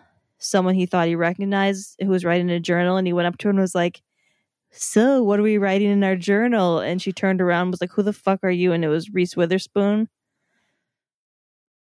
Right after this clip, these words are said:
And then, like, twenty minutes later, Whitney's like, "Oh my God, Reese, I just texted Reese Witherspoon. I said, 'Do you know who Bert Kreischer is?'" And she said, "I'm gonna need more context."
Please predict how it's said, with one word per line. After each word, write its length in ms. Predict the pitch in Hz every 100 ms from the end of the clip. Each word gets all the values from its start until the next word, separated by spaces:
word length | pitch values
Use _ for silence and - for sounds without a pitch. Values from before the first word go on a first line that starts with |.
| -
And 480 | 196 190 185 185 175
then, 140 | 190
like, 220 | 185 180 -
twenty 220 | 220 202
minutes 320 | 190 185 -
later, 360 | 185 180 175 165
Whitney's 360 | - 160 175 170
like, 320 | 165 175 - - _ _ _ _ _ _ _ _ _
"Oh 100 | 190
my 160 | 190 180
God, 300 | 180 175 165 - - _ -
Reese, 460 | - 185 196 190 -
I 80 | 170
just 200 | 185 196
texted 360 | 202 175 196 180
Reese 240 | 175 165
Witherspoon. 540 | 165 156 180 190 190 180
I 60 |
said, 300 | 175 185 165
'Do 100 | 175
you 80 | 180
know 420 | 175 175 170 180 - _ - - _ _ _ _
who 180 | _ 208
Bert 280 | 170 190 -
Kreischer 440 | 185 151 - 190
is?'" 300 | 190 190 202
And 200 | - 175 180
she 140 | 190
said, 260 | - 175 170
"I'm 120 | 180
gonna 140 | 185 180
need 160 | 175
more 180 | 170 160
context." 920 | - 156 151 - - - - - -